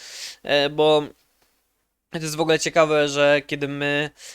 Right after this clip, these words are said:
siedzimy na rynku i my widzimy ten skok wielki, to mówimy: „O, zaczęło się, w końcu, mamy to, przebudzenie mocy”.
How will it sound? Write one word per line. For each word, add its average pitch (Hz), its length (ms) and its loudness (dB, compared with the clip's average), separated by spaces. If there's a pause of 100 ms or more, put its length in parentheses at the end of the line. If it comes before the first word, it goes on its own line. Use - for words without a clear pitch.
(100)
siedzimy 160 460 -4
na 147 140 0
rynku 147 720 0
i 139 140 -6
my 139 140 -4
widzimy 143 460 -8
ten 135 360 -6
skok 139 540 0
wielki, 135 360 0
to 160 100 -6
mówimy: 147 500 -4
„O, 165 300 10
zaczęło 165 540 2
się, 107 300 -10
w - 80 -20
końcu, 151 600 0
mamy 156 240 0
to, 120 120 -2
przebudzenie 151 540 -2
mocy”. 175 380 -6